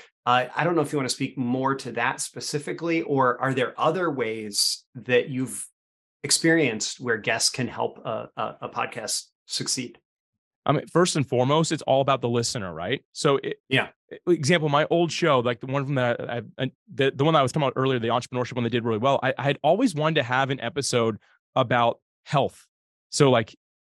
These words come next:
Speaker 2: diet, nutrition, like, healthy fitness activities and stuff, like, as an entrepreneur, 'cause that's, like, the first thing goes out the window. Like, we start a business, we're like, "Cool, no more friends, no more
Speaker 1: Yeah.
Speaker 2: health, just work," you know, like, grind away. Um, <laughs>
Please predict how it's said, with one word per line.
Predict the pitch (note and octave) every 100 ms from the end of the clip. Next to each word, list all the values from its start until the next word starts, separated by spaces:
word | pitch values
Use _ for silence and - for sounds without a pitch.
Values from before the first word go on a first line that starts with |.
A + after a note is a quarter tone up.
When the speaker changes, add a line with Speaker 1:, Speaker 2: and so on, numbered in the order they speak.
| _ - _ _
Speaker 2:
diet, | C#3 C3 C3+ C3 C3 C3
nutrition, | A2 - D3+ C3+ - C3+ C3 B2+
like, | A2 G2 _ -
healthy | C3 C3 - A#2 G#2+ _ _
fitness | D#3+ D3+ C#3+ -
activities | C#3 A2 C#3 C3 B2+
and | A#2+
stuff, | C#3+
like, | C3+ C3+
as | C3+
an |
entrepreneur, | C3 - C#3
'cause | B2
that's, | B2+ B2
like, | D3
the | A#2
first | C#3 B2
thing | B2
goes | A#2 G#2
out | G2
the |
window. | A2+ G2+
Like, | F#2+ G#2
we |
start | A#2 D3+
a | D3+
business, | C#3 C#3 D3+
we're | C#3
like, | B2
"Cool, | - E3+ B2+
no | C#3+
more | D#3
friends, | - D3 D3 D3 - _ _
no | C#3+ C#3+
more | C3+
Speaker 1:
Yeah. | B2+
Speaker 2:
health, | G2+ - _ _ -
just | E3+ C#3+
work," | D3 G#2+ -
you | C#3+
know, | E3
like, | F3+ C#3
grind | F3+ F3 E3
away. | D#3 C#3+ F#2 - - _ -
Um, | G3 F3+ F3 D#3 - - -
<laughs> | -